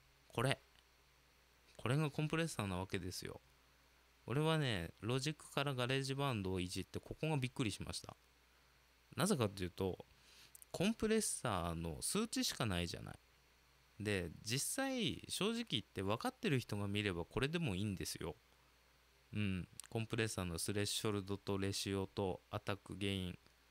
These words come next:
まあ、これがもう最低限のコンプレッサーの構造なんだけど、これをさ、こうやってノブでいじってみて、あ、そうそう、これも説明するの忘れてた。ここのコントロールパネル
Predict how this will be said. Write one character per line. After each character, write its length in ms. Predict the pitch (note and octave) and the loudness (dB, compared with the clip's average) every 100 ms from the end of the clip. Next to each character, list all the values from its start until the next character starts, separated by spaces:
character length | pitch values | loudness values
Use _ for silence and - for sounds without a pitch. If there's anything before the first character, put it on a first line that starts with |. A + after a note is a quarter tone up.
| - - - - | -20 -20 -18 -6
ま 120 | A2+ | -4
あ、 20 | |
こ 140 | - | -2
れ 80 | A#2+ | 0
が 180 | A#2+ A2+ | 2 2
も 340 | G#2+ G2+ D#2+ - | 2 0 -2 -4
う 40 | - | -6
最 320 | - - A2 | -4 0 0
低 240 | - A2 | 2 2
限 200 | F#2+ F2+ | 4 2
の 80 | E2 | -2
コ 160 | - F#2+ | -4 -4
ン 40 | |
プ 120 | F#2 | -2
レ 80 | F#2+ | 0
ッ 20 | |
サ 180 | F#2 - | 0 0
ー 40 | F2 | 0
の 180 | D2 | -2
構 240 | D#2 - G2+ | -4 -2 0
造 180 | G2 G2 | 0 0
な 100 | F2+ | -2
ん 60 | |
だ 80 | E2+ | -4
け 100 | - | -6
ど、 340 | - G2 F2 - - - - - - - - - - | -2 0 0 -4 -12 -20 -20 -20 -20 -20 -20 -20 -20
こ 180 | - F3+ | -8 -2
れ 120 | A3+ | 0
を 140 | B3 A#3+ | 2 0
さ、 340 | A#3 D3+ F2+ - - _ - - _ _ - - _ | 0 -2 -2 -8 -20 _ -20 -20 _ _ -20 -20 _
こ 120 | - | -2
う 40 | E3+ | 0
や 20 | |
っ 20 | |
て 160 | - D#3 | 2 2
ノ 220 | B2 C#3 | 2 0
ブ 160 | F3 G#3+ | 0 -2
で 120 | G#3+ | -2
い 200 | - F3+ | -4 -4
じ 140 | G3 | -4
っ 20 | |
て 160 | G#3+ - | -2 0
み 140 | G#2 | 0
て、 420 | - - F2+ - - - _ _ _ _ _ _ - - - _ _ - - - - - - | -2 -2 0 -2 -8 -20 _ _ _ _ _ _ -20 -20 -20 _ _ -20 -20 -20 -20 -20 -4
あ、 160 | - A#2 | 2 6
そ 140 | C3+ | 6
う 40 | G#2+ | 4
そ 80 | |
う、 60 | G2 | 2
こ 120 | - | 0
れ 80 | D#3 | 0
も 120 | G#3 | 0
説 240 | - F#3 F#3 | -2 -2 0
明 80 | |
す 120 | F#3+ F3 | 0 0
る 60 | |
の 120 | G#2+ | 0
忘 120 | G2 G#2 | 2 0
れ 80 | |
て 100 | G2+ | -2
た。 160 | - - - - - - | -6 -8 -10 -20 -20 -16
こ 140 | - F#3 | -6 0
こ 120 | B3+ | 2
の 120 | B3+ | 2
コ 160 | - A#3 | 2 0
ン 80 | A3 | 2
ト 120 | A3+ | 2
ロ 140 | A3 | 2
ー 20 | |
ル 100 | G#3 | 0
パ 140 | G3+ G3+ | 0 0
ネ 140 | D3 | 2
ル 200 | G2 - | 0 -4